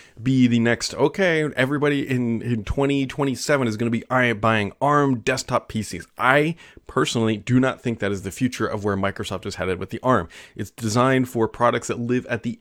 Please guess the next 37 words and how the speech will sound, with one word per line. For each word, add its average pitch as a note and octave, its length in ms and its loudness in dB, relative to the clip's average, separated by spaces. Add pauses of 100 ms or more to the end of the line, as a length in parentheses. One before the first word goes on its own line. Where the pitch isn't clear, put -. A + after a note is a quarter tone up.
edge C#3 280 2
of B2 120 2
a B2 80 4
network. A#2 420 2 (260)
It's A2 180 -8
designed A#2+ 500 0
for - 80 -6
things A2+ 300 -2
for, A2 280 0 (240)
but C3+ 240 4
more D3+ 220 4
specific D#3 640 -4
compute C3+ 380 -2
scenarios A2+ 420 0
rather A#2 300 2
than G#2 220 -2
our G2+ 380 0 (280)
consumer A#2+ 560 0
general A2 460 0
purpose B2 420 -4
computing F2+ 480 -6 (220)
units. F#2 400 -4
They're - 240 -12 (220)
c-, - 480 -16
consumer A2 720 0
or G2 140 -2
computing, G2+ 540 0
I - 20 -2
should E2 220 -8
say, - 80 -6
if - 80 -8
I F2 60 -6
could - 180 -10
find F2 220 -4
the E2 60 -4
right E2 220 -4
word. F2 240 0